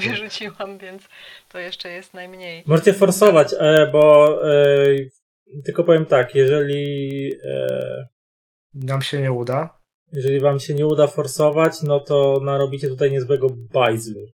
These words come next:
Speaker 2: Spoko. Wywalone. Oboje
Speaker 3: A ty,
Speaker 2: możemy forsować,
Speaker 3: a
Speaker 2: czy?
Speaker 3: ty, ty też możesz forsować, tylko tobie, Michał, jak się nie uda sforsować tego rzutu, to przez to, że wrzuciłeś setkę, to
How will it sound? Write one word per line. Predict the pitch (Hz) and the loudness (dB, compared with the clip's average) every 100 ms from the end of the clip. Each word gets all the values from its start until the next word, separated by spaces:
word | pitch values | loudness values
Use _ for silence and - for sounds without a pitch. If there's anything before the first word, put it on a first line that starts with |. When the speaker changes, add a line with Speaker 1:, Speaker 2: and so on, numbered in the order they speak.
| _ | _
Speaker 2:
Spoko. | - 135 139 139 - _ - _ _ - _ | -4 -2 -2 -2 -6 _ -20 _ _ -20 _
Wywalone. | 127 139 135 127 127 127 - _ _ _ _ _ _ 131 131 | -2 0 2 2 0 -2 -12 _ _ _ _ _ _ -12 -4
Oboje | 165 147 160 | 0 4 4
Speaker 3:
A | |
ty, | 156 | 6
Speaker 2:
możemy | 190 196 | 8 6
forsować, | - 139 160 175 214 | 4 -4 -4 -4 -2
Speaker 3:
a | 170 170 | 2 4
Speaker 2:
czy? | |
Speaker 3:
ty, | 185 196 190 - 170 | 6 6 6 4 2
ty | 196 | 2
też | 196 160 151 | 4 4 4
możesz | 147 135 | -2 -2
forsować, | 143 170 147 | -2 0 0
tylko | - 117 | 2 2
tobie, | - 170 165 | 4 4 2
Michał, | 160 160 165 | 0 0 0
jak | 160 156 | 0 -2
się | 165 | -4
nie | 160 | -2
uda | 156 151 | 0 -2
sforsować | 147 - 147 165 151 151 | -4 -8 -6 -2 -2 -2
tego | 156 143 | -2 0
rzutu, | 147 160 156 | 0 -2 -4
to | 151 | -4
przez | 147 160 - | -4 -8 -4
to, | 147 | -4
że | 143 | -4
wrzuciłeś | 139 143 - 151 147 | -6 -10 -4 -2 -2
setkę, | - 170 170 165 | 0 0 2 -2
to | 170 160 151 147 143 | 0 0 2 2 0